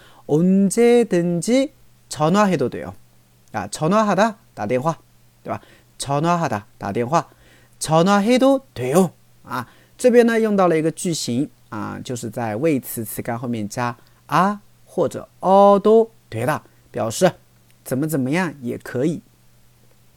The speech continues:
啊。那当然，这是陈述句当中的一个意思了哈。你陈述句当中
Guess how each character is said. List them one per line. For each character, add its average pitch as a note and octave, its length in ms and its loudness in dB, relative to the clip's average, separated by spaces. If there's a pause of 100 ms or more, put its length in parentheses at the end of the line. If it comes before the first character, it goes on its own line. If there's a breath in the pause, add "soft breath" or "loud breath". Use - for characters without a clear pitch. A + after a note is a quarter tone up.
(200)
啊。 A#2 260 -8 (160 soft breath)
那 G3 80 -8
当 A#3+ 120 6
然， G#3+ 120 4
这 A3+ 120 -2
是 A3+ 100 0
陈 C#3+ 240 -6
述 C#4 180 2
句 F3+ 140 -2
当 C#3 180 -2
中 C3+ 120 -4
的 C3 80 -2
一 A#2 60 -4
个 A2+ 80 -4
意 A#2+ 120 -4
思 - 160 -12
了 G2+ 120 -4
哈。 B2+ 160 -6 (240 loud breath)
你 E3+ 80 -6
陈 E3+ 180 0
述 C4+ 140 2
句 A3 120 2
当 G#3+ 220 4
中 G#3 260 0